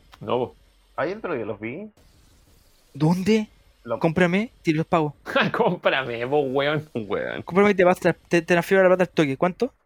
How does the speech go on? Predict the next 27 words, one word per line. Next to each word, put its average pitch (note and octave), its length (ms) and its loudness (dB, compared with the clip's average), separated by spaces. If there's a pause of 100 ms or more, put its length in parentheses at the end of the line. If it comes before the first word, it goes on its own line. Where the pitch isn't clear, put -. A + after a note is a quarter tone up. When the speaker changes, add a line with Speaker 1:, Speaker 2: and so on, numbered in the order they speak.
Speaker 3:
Diez G3 120 4
lucas. C3+ 220 2
Speaker 2:
No D#3+ 60 0
me E3+ 40 -2
acuerdo, G#2 200 -8
Speaker 3:
Te A2+ 40 0
Speaker 2:
no B2 60 2
los A#2+ 100 0
Speaker 3:
transfiero B2+ 100 -4
Speaker 2:
vi, B2 80 -6
Speaker 3:
al - 40 -20
toque. B2 120 -12
Speaker 2:
pero B2+ 100 -4
me A#2+ 40 -4
acuerdo B2+ 200 -4
que D3 80 -4
los B2+ 100 -6
vi C#3 60 -4
en C#3 80 -2
un C3+ 60 -8
súper C#3+ 320 -6
que, C#3+ 120 -8
típicas D3+ 500 -6
como C#3+ 180 -6
bolsitas C3 420 -6
que D3 120 -8
vendían. D#3+ 420 -8